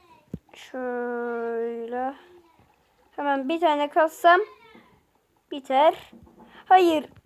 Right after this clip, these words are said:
Ay, bekle bekle. Hayır, hayır, hayır, hayır, hayır, hayır. Hayır. Heh. Tamam. Şurada nefesim bitecekti arkadaşlar var ya. Heh. Şimdi aşağı in.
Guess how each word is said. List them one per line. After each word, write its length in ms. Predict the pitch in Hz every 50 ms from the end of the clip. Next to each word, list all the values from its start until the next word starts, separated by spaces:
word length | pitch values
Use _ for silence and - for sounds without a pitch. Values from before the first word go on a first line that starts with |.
| _ _ _
Ay, 100 | - 240 - -
bekle 460 | 220 233 226 208 220 _ - 233 233
bekle. 320 | 233 226 226 226 _ 233 247
Hayır, 300 | 240 226 220 220 240 247
hayır, 200 | 240 240 240 240
hayır, 180 | 247 247 240
hayır, 180 | 247 247 254 247
hayır, 180 | 254 254 247
hayır. 240 | 254 262 269 262 - _ _ _ _ _ _ _ _ _ _ _
Hayır. 300 | - 285 285 - - - _ _ _ _ _ _
Heh. 300 | - - - 453 - - - _ _ _ _ _ _ _ _ - _ -
Tamam. 180 | - 233 226 233 - _ _ _ _
Şurada 220 | - 247 247 254
nefesim 520 | 262 254 254 247 - 269 262 277 302 311 311
bitecekti 400 | 339 330 - 311 285 - - 254
arkadaşlar 560 | 247 247 254 277 277 302 285 - - 269 254
var 220 | 254 254 285 302
ya. 280 | 302 285 240 220 220 220 _ _ _ _ _ _ _ _ _ _
Heh. 120 | - 233 220 - _ _ _ _ _ _ _ _ _ _ _ -
Şimdi 960 | - - - - - 233 233 226 220 214 214 214 220 220 220 220 220 220 226 - _ _ _ _ _ _ _ - - - - _ _ _ _ _ _ _ _ _ _ _ _ _ _ _ _ _ _ - 233
aşağı 600 | 226 240 240 - - - - 233 220 220 226 226
in. 180 | 226 233 262